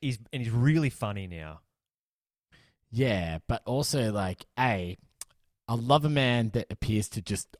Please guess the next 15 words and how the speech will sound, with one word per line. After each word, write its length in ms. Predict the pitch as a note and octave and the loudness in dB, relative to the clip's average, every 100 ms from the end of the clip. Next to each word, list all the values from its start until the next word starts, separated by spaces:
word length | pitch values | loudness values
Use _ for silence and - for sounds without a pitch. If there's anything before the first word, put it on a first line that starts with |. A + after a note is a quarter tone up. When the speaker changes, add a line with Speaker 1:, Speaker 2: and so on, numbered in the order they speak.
| - | 0
Speaker 2:
always 400 | A2 G#2 G2 - | 4 4 4 0
chew 300 | - F#2+ F#2+ | -2 0 0
gum. 400 | F#2 D#2+ F2+ D#3 _ | -2 -2 -4 -8 _
He's 160 | - - | -6 -6
constantly 680 | - - - D#3 D3 E3+ B2 | -4 -2 2 2 2 -2 -2
chewing 340 | - B2+ G#2+ | 2 2 2
gum. 280 | G2 G#2 D#2+ - _ | 0 -2 -4 -10 _
Have 140 | A2 C#3 | -10 -6
you 100 | D3+ | -4
noticed 340 | B2 A#2 A#2 | -4 -4 -6
that? 180 | C3+ D#3+ _ - | -8 -10 _ -12
Speaker 1:
Yep. 120 | A2+ _ _ _ _ _ _ _ _ - | -12 _ _ _ _ _ _ _ _ -2
Speaker 2:
And 400 | B2 A#2+ A#2 - _ _ _ | 0 2 -2 -6 _ _ _
he 220 | - C#3+ A#2+ | 0 2 4
looks 340 | C#3+ - - | 2 0 -4